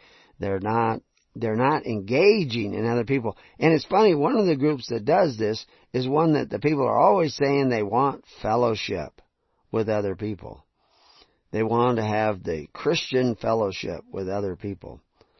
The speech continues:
But they don't even read the other people's comments about the,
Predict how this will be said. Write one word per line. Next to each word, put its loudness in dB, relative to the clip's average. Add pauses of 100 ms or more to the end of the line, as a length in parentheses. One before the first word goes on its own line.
(680)
But -2
they 4
don't 6
even 6
read 2
the 6
other 4
people's -2
comments 2
about -2
the, -8